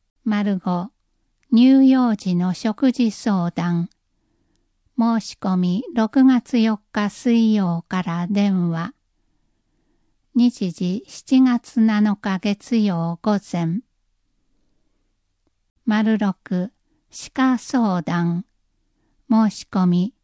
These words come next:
六月四日水曜から電話。日時、六月三十日月曜午前。持ち物、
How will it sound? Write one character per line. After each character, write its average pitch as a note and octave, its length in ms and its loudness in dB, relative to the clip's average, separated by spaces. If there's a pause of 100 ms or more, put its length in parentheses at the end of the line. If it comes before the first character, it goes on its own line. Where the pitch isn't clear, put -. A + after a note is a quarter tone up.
(160)
六 A#3 360 2
月 B3+ 320 0
四 A3+ 180 0 (140)
日 G#3 180 -2
水 A#3 440 2
曜 E3+ 300 -2
か F3+ 140 -6
ら F3 320 -4
電 F#3+ 540 2
話。 E3+ 200 -6 (1160)
日 A#3 380 0
時、 F3 320 -8 (440)
六 A3+ 300 0
月 B3+ 260 2
三 A#3 360 0
十 G#3+ 260 -2
日 F3 360 -4
月 G3 360 -6
曜 F#3 480 -4
午 A3+ 320 0
前。 E3+ 460 -6 (960)
持 A3 200 0
ち B3+ 200 0
物、 F3 480 -2